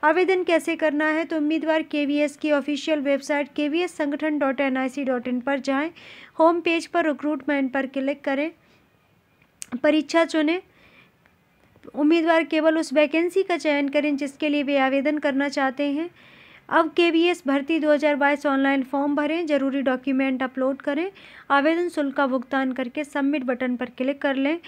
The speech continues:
और जो आवेदन किया है आपने उसका प्रिंट आउट लेकर रख लें, जो आपके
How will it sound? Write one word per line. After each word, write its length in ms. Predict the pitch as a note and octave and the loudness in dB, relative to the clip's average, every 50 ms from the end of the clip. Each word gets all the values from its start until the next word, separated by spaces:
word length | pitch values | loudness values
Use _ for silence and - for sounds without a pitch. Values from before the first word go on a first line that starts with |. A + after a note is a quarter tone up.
| - - - - - _ B3+ | -16 -20 -20 -20 -12 _ -2
और 260 | B3+ B3 B3 A#3+ A#3+ | 0 2 2 2 0
जो 180 | A3+ C4+ C4+ | 0 2 2
आवेदन 460 | C4 B3+ C4 B3+ D4 D#4 F4 F#4+ F#4 E4+ | 2 4 4 2 2 2 2 0 0 -2
किया 300 | - - D4+ D4 C#4 C#4 | -2 0 2 4 4 4
है 200 | C#4+ D4 D4 C#4+ | 4 2 2 2
आपने 340 | C4+ C4 B3+ - - D4+ | 2 2 0 -2 -4 -4
उसका 300 | C#4+ C4+ C4+ - - D4+ | -2 -2 -4 -4 -4 -4
प्रिंट 360 | D4+ D4 C#4+ C4+ B3+ B3 A#3+ B3+ | -4 -2 -4 -4 -2 -2 -2 -2
आउट 200 | B3+ C#4 C#4 C#4+ | -2 -2 -2 -2
लेकर 340 | C4 B3+ B3 - C4+ B3+ | -2 -2 -2 -2 -4 -4
रख 200 | A#3+ B3+ B3+ - | -2 -4 -4 -4
लें, 240 | C4 C4+ D#4+ F#4 E4+ | -4 -4 -4 -4 -4
जो 180 | C4+ C#4+ C4+ B3+ | -4 -2 -2 0
आपके 420 | A#3 A#3 A#3 - - E4 F#4 G#4+ | 0 0 -2 -4 -4 -4 -4 -4